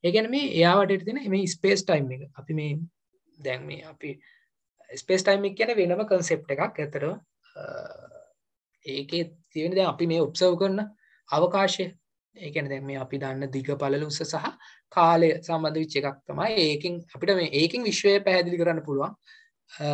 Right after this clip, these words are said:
අපි ඒකට කියනවා සාප-, සාපේක්ෂතාවය, සාමාන්‍ය සාප-, අ, සාමාන්‍ය සාපේක්ෂතාවාදී විශේෂ සාපේක්ෂතාවාදී ගැන ඔයාලා අහලා ඇති. ඒතකොට අපි මේ විශ්වය පැහැදිලි කරන වෙනත් විදියක් තමයි මේ අවකාශ කාලයෙන්. එතකොට මේ අවකාශ කාලයට අපි මේ මොකද්ද වෙන්නේ? බ්ලැක් හෝල් එකක් ගත්තොත් ඒ අවකාශ කාලය විකෘති වෙනවා.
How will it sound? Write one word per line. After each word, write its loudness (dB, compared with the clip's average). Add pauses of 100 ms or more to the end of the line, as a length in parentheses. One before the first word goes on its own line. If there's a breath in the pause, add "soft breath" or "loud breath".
(120)
අපි 2
ඒකට 4
කියනවා 2
සාප-, 2
සාපේක්ෂතාවය, 0
සාමාන්‍ය -4
සාප-, -4
අ, -8 (540)
සාමාන්‍ය -4
සාපේක්ෂතාවාදී 0
විශේෂ 0
සාපේක්ෂතාවාදී 0
ගැන -2
ඔයාලා -4
අහලා -8
ඇති. -12 (260 loud breath)
ඒතකොට 0
අපි 6
මේ 8
විශ්වය 6 (120)
පැහැදිලි 0
කරන 2
වෙනත් 0
විදියක් -2
තමයි -2
මේ 0 (120)
අවකාශ 2
කාලයෙන්. 0 (340 loud breath)
එතකොට -2
මේ 6
අවකාශ 8
කාලයට 6
අපි -4
මේ 4
මොකද්ද -2
වෙන්නේ? -2
බ්ලැක් 4
හෝල් 6
එකක් 2
ගත්තොත් -2
ඒ 4
අවකාශ 4
කාලය 2
විකෘති -4
වෙනවා. -12